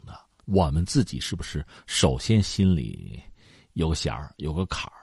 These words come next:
就是我们自己要学着捍卫我们自己孩子的权益，尊重他们的权益，这是最基本的。呃，挣钱这个东西吧，我觉得你要说起来确实也没够。你说孩子今天穿一百套衣服，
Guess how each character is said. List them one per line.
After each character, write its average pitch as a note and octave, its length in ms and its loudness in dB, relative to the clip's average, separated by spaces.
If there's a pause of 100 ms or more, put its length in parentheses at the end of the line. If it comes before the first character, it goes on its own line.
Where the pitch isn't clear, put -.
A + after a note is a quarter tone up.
(260)
就 A2 100 0
是 - 180 -2 (160)
我 F#2+ 220 8
们 G2 160 8
自 F#3 200 6
己 - 200 -4
要 C#2 100 -2
学 - 260 -2
着 F2 80 0
捍 G2 300 0
卫 E2 140 2
我 C#2 180 0
们 C2 100 -8
自 A2 160 -2
己 - 140 -2
孩 - 300 -6
子 - 160 -8
的 B1+ 100 -6
权 - 380 -8
益， D#3+ 120 -10 (220)
尊 F3 320 12
重 E2 240 4
他 C#2+ 240 -6
们 C2+ 180 -6
的 G1+ 140 -10
权 - 180 -14 (120)
益， - 200 -20
这 C3+ 80 2
是 A#2+ 60 6
最 G2+ 140 -2
基 A2 180 -2
本 - 100 -8 (120)
的。 - 160 -20 (520)
呃， C#2+ 260 -8
挣 A2+ 220 12
钱 D2 360 2
这 E3+ 80 8
个 G#2+ 80 8
东 E2 180 4
西 D2 140 0
吧， G#1 280 -8 (200)
我 D2 100 -2
觉 F#2+ 160 0
得 D#3+ 240 2
你 G2 80 4
要 A2+ 100 4
说 F#3 200 2
起 - 100 -6
来 F2+ 100 -2
确 - 160 0
实 - 140 2
也 G#2 60 4
没 D#2 200 -2
够。 - 200 -6 (120)
你 G#2+ 80 -2
说 C#3 80 2
孩 C#3+ 240 0
子 E3+ 140 6
今 E3+ 160 4
天 E3+ 220 8 (320)
穿 G3+ 200 8
一 B3 140 4
百 - 160 2
套 - 180 0
衣 F2+ 200 4
服， D2 200 -2